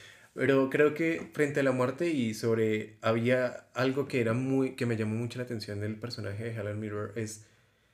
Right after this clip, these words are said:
era, era directa y era inesperada. Ella aparecía cuando quería. Y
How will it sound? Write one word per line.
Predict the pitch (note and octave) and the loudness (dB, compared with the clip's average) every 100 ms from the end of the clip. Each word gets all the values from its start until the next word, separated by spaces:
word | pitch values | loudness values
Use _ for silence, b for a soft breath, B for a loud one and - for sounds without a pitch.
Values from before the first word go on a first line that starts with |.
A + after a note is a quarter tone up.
| b _ _ A#2+ | b _ _ -2
era, | A2+ A#2 B2+ C3+ C3+ - _ _ _ _ _ _ _ _ _ | 2 2 0 -4 -6 -12 _ _ _ _ _ _ _ _ _
era | A#2+ A#2+ | 0 4
directa | D3 C3 C#3 - C3+ C3+ | 6 6 6 4 2 2
y | C3 B2 | 2 4
era | A#2 A#2 B2 B2 - _ _ | 6 4 2 -4 -10 _ _
inesperada. | C#3 C#3 C#3 C3 C3+ G#3 - - | -4 -4 -2 -2 0 -2 -8 -8
Ella | B2 C3 | -6 -2
aparecía | D3 D3 C#3+ B2+ B2 | -2 -2 0 0 0
cuando | D3 C#3 | -4 -2
quería. | A2+ A2 G#2+ - - _ _ B B B B B _ _ _ | -2 -2 -4 -10 -20 _ _ B B B B B _ _ _
Y | C3+ C#3+ F#3+ - | -6 -4 -4 -8